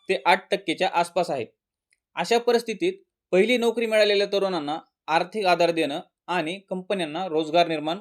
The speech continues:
करण्यासाठी थेट मदत करणं, हा या योजनेचा उद्देश आहे. ही योजना औपचारिक रोजगार क्षेत्र मजबूत करेल, पीएफ, ईएसआयसी सारखे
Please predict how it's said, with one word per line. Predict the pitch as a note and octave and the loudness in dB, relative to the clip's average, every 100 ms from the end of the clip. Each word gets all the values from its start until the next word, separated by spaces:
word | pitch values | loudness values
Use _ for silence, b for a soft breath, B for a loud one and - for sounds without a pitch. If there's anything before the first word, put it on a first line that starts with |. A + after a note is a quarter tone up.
| - | -8
करण्यासाठी | - E3 D#3 D#3 E3+ A3 _ _ _ _ _ - | -8 -8 -6 -6 -8 -12 _ _ _ _ _ 0
थेट | G#3 G#3 | 0 0
मदत | F3+ F#3 - | -4 -4 -2
करणं, | D3+ B2+ - _ _ _ _ _ | -4 -4 -10 _ _ _ _ _
हा | - G3 | 0 4
या | A3 | 4
योजनेचा | G#3 F#3 E3 E3+ | 2 0 -4 -2
उद्देश | F#3+ E3 E3+ D3+ | -4 -2 -2 -2
आहे. | A#2+ A#2 _ _ _ - | -8 -12 _ _ _ -6
ही | G#3+ | 2
योजना | G#3+ D3+ D3+ G3+ _ _ _ | 2 2 -4 -6 _ _ _
औपचारिक | E3 F3+ - G#3 A3+ _ | 0 2 0 2 0 _
रोजगार | F3 F#3 F#3 | -2 2 2
क्षेत्र | G3+ - F#3+ F#3 D3 D#3+ | 2 0 -4 -2 -4 -4
मजबूत | - D#3 E3 F3+ - | -8 -8 -4 -8 -4
करेल, | C#3 F3+ - _ _ _ _ - | -4 -4 -8 _ _ _ _ -6
पीएफ, | G3+ F#3 G#3+ _ | 0 2 0 _
ईएसआयसी | F#3 F#3 G#3+ - F#3 F3+ D#3+ | -8 0 0 2 0 0 -4
सारखे | D#3+ E3+ E3 | -2 -2 -2